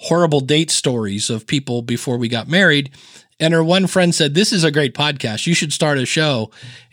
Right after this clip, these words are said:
And we did, but we both had about two or three stories. So we ran out of content.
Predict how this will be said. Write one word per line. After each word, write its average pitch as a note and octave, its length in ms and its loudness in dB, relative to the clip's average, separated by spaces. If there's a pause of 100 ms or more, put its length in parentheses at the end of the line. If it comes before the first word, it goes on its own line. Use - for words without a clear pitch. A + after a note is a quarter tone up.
And D#3+ 420 0
we F3 200 2
did, F3+ 440 0
but E3+ 140 0
we E3+ 120 4
both G#3 260 2
had F3 160 0
about D3+ 320 0
two F#3+ 160 0
or E3+ 60 0
three D#3 200 -2
stories. F3+ 500 0
So D3+ 120 -2
we D3 100 0
ran D#3 240 0
out D3+ 120 -2
of B2 80 -8
content. F3+ 600 -2